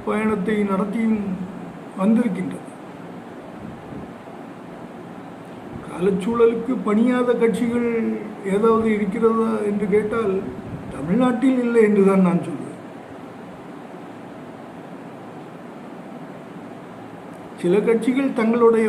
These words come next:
பயணத்தை ஒத்தி வைத்திருக்கின்றன. சில கட்சிகள்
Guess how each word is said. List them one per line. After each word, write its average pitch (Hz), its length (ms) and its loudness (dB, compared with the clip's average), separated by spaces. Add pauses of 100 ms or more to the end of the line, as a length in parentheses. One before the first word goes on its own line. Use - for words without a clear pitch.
பயணத்தை 262 640 4 (520)
ஒத்தி 180 300 4
வைத்திருக்கின்றன. 160 760 2 (4000)
சில 202 220 4
கட்சிகள் 220 560 2